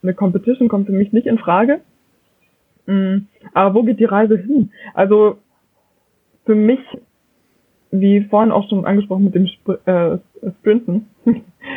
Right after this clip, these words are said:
geht's jetzt auch sehr krass wieder in eine athletische Richtung. Und, äh, es geht so in die Richtung, dass sich dieses Training,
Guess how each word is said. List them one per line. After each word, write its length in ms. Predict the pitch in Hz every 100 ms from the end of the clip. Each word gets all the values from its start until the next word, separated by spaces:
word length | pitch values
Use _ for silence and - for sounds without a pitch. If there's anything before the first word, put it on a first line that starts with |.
| 247 240 220 190 -
geht's 300 | 202 208 -
jetzt 260 | 190 185 -
auch 300 | 185 185 - _ _ _ _ _ _
sehr 460 | 185 202 196 190 - _ _ _ -
krass 240 | - 190 -
wieder 360 | 190 185 185 180
in 280 | 185 180 - - _ 190
eine 200 | 196 -
athletische 560 | 170 185 208 196 180
Richtung. 500 | 196 202 151 165 202 - - - - _
Und, 440 | 180 175 180 175
äh, 240 | 175 170 165
es 120 | 170
geht 200 | 202 196
so 80 | 196
in 120 | 185
die 80 | 190
Richtung, 560 | 185 208 - 190 190 196 _ _ -
dass 120 | 180
sich 140 | 185 -
dieses 240 | 180 175 -
Training, 560 | 185 190 185 185 190